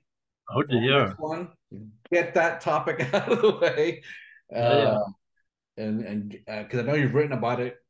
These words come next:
Speaker 2: kind of extensively, but let's hear your actual voice on the subject, um, at our, at our next talk. And,
Speaker 1: Okay.
Speaker 2: uh, I'm sure people will be rewinding and fast forwarding that video over and over again as they,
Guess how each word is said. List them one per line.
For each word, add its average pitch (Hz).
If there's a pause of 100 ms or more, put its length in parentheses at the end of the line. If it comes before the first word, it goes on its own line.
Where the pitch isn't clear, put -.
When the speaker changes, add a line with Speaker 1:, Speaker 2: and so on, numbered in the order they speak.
(180)
Speaker 2:
kind 123
of 123
extensively, 127
but 139 (500)
let's 110
hear 127
your 120
actual 113 (100)
voice 131
on 107
the 95
subject, 98 (580)
um, 92 (100)
at 98
our, 92
at 95
our 95
next 101
talk. 95 (320)
And, 98
Speaker 1:
Okay. 95
Speaker 2:
uh, 90 (440)
I'm 92
sure 104
people 98
will 95
be 92
rewinding 95
and 87
fast 95
forwarding 95
that 92
video 92
over 95
and 92
over 92
again 92
as 92
they, 87